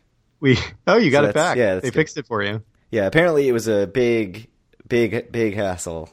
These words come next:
Speaker 2: that, uh,
Speaker 1: Uh-huh.
Speaker 2: Michael Traeger
Speaker 1: That Michael
Speaker 2: and Eric
Speaker 1: Traeger had to
Speaker 2: Rosenthal
Speaker 1: go
Speaker 2: had to
Speaker 1: through.
Speaker 2: go through to get the
Speaker 1: All the
Speaker 2: Zorkfest
Speaker 1: Zorkfest
Speaker 2: winners
Speaker 1: people diamond again.
Speaker 2: reinstated. <laughs> Yeah, yeah.
Speaker 1: Mm.
Speaker 2: So, but they did it.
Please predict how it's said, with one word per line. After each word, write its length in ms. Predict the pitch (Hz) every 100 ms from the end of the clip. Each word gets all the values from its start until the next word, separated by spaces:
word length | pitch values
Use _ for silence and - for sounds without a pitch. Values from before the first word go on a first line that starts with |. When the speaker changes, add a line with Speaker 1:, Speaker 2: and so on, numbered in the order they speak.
| _
Speaker 2:
that, 300 | 85 80 -
uh, 260 | 80 78 80 87
Speaker 1:
Uh-huh. 320 | 120 120 117 120 _ _ _ _ _ _ _ _
Speaker 2:
Michael 220 | 95 90
Traeger 480 | 87 90 85 85 82 90
Speaker 1:
That 120 | 120
Michael 160 | 110
Speaker 2:
and 80 | 92
Eric 160 | 92 110
Speaker 1:
Traeger 100 | 113
had 100 | 117
to 60 | 113
Speaker 2:
Rosenthal 140 | 113
Speaker 1:
go 60 | 90
Speaker 2:
had 80 | 85
to 40 | 113
Speaker 1:
through. 100 | 113
Speaker 2:
go 60 |
through 380 | 87 87 85 87 92
to 120 | -
get 260 | 95 92 -
the 300 | 98 87 87 - _ _ _ _ _ _
Speaker 1:
All 120 | 98
the 80 | 98 101
Speaker 2:
Zorkfest 500 | 101 104 95 - - 127 -
Speaker 1:
Zorkfest 120 | 117
Speaker 2:
winners 460 | 110 98 95 107 101
Speaker 1:
people 80 | 113
diamond 240 | 101 98 95
again. 140 | -
Speaker 2:
reinstated. 300 | 98 98 95
<laughs> 0 |
Yeah, 200 | 110 - 719 659
yeah. 80 | 123 - 98 _ 117 117 110
Speaker 1:
Mm. 360 | 175 196 196 180 156
Speaker 2:
So, 400 | - 104 92 95 - _ _ _ -
but 140 | 135
they 80 | 160
did 160 | 175
it. 320 | 120 120 -